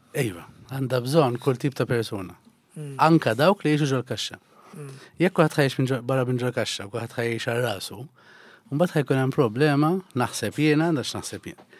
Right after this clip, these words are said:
Speaker 1: fis-soċjetà.
Speaker 2: Mm.
Speaker 1: Ġifieri ma ngħidx li min jgħix barra mill-kaxxa aħjar minn dak li jgħix ġol kaxxa jew bil-kontra.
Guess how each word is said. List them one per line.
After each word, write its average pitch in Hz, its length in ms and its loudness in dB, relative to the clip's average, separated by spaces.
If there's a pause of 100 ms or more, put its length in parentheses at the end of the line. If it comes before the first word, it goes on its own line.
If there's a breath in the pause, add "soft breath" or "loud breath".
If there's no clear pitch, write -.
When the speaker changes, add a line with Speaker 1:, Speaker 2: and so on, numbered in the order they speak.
(500 soft breath)
Speaker 1:
fis-soċjetà. 127 640 -4 (520)
Speaker 2:
Mm. 127 260 -16 (200)
Speaker 1:
Ġifieri 147 260 6
ma 151 120 8
ngħidx 151 320 6
li 120 40 2
min 120 160 2
jgħix 113 200 -2
barra 120 200 -2
mill-kaxxa 120 480 -4
aħjar 107 200 -4
minn 107 160 -4
dak 104 160 -8
li 107 120 -4
jgħix 101 120 -6
ġol 101 120 -6
kaxxa 117 360 -6
jew 110 80 -2
bil-kontra. 95 560 -8